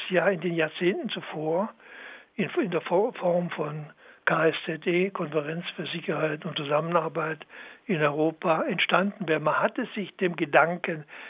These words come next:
der gemeinsamen Sicherheit schon sehr weitgehend genähert und das hätte nun in der Zeit n-, neu,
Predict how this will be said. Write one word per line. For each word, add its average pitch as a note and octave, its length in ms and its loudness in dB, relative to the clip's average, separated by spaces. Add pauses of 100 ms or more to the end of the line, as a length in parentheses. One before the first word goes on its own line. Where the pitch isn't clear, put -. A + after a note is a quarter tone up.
(220)
der G#3 180 6
gemeinsamen D#3 960 6
Sicherheit D#3+ 560 4
schon E3+ 340 -2
sehr F#3 260 6
weitgehend E3+ 680 -4 (340)
genähert D3 800 -2
und D#3 180 2
das D#3+ 180 2 (500)
hätte G3 420 8
nun G3+ 340 4
in F#3 120 2
der F3 180 6
Zeit F#3 400 6 (240)
n-, G3 140 -4 (160)
neu, F3 460 12